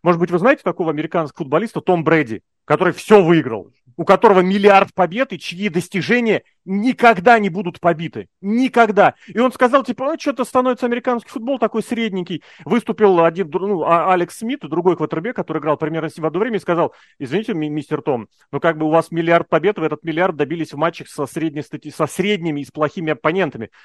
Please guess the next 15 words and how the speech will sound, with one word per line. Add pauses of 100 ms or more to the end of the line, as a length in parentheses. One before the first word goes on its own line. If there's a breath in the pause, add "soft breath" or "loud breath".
поэтому
не
нужно
тут
за
вот
это
вот
немножечко
к
сегодняшнему
футболу
так,
а,
относиться».